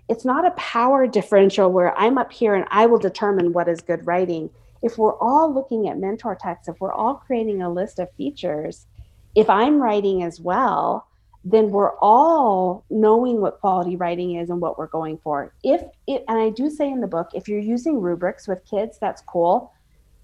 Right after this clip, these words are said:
Make sure the kids get the rubric and they get to score your piece first. So it's only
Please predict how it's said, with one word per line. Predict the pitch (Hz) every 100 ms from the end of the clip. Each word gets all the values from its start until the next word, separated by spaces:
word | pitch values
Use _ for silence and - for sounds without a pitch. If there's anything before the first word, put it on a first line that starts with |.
| _ 226
Make | 233 233
sure | - 302
the | 247
kids | - - 226 226 -
get | 262
the | 226
rubric | 185 190 214 277 -
and | 196 190
they | 180 180
get | 185 185
to | 190
score | - - 180 170
your | 170 170 -
piece | 165 143 -
first. | 156 - - - - _ _ _ - - -
So | 226
it's | 220 220
only | 226 247 339 403